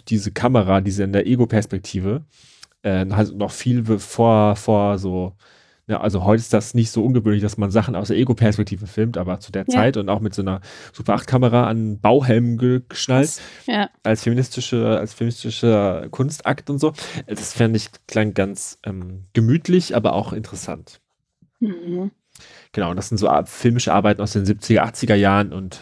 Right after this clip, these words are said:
Speaker 1: ein paar Objekte und, äh, Installationen, ähm,
Speaker 2: Hm.
Speaker 1: die da von ihr zu sehen sind.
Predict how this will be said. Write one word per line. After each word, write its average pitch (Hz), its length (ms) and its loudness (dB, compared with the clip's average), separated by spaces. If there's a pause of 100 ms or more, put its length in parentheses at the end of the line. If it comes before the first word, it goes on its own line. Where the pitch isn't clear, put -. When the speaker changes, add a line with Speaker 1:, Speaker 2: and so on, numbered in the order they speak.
Speaker 1:
ein 101 100 -12
paar 90 400 -2
Objekte 95 680 -4
und, 85 400 -16
äh, 65 260 -18
Installationen, 92 840 -8 (600)
ähm, 82 340 -14 (140)
Speaker 2:
Hm. 160 320 -4
Speaker 1:
die 151 80 -20
da - 160 -10
von - 180 -16
ihr 80 160 -12
zu - 140 -16
sehen 90 220 -6
sind. 80 260 -12